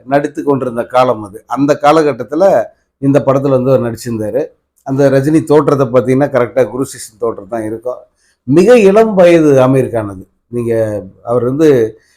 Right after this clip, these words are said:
அதற்கு முன்பு வந்து சின்ன சின்ன வேடங்கள் தான் அவர் பண்ணிட்டு இருந்தார். அவர் வந்து ஒரு மிகப்பெரிய தயாரிப்பாளருடைய மருமகன் ஆமீர் கான். அவங்க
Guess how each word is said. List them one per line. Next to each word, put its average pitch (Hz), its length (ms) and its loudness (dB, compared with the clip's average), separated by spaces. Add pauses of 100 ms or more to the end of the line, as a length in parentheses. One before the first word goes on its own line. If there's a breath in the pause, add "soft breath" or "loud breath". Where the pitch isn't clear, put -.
அதற்கு 147 460 2
முன்பு 190 400 4
வந்து 180 600 4
சின்ன 196 240 0
சின்ன 190 220 2
வேடங்கள் 170 400 4
தான் 160 120 4
அவர் 123 140 2
பண்ணிட்டு 127 260 -2
இருந்தார். 104 360 -4
அவர் 127 200 -2
வந்து 156 220 0
ஒரு 151 140 0
மிகப்பெரிய 160 840 0
தயாரிப்பாளருடைய 131 760 -2
மருமகன் 120 520 -4 (360)
ஆமீர் 113 320 -2
கான். 92 300 -12
அவங்க 107 560 -4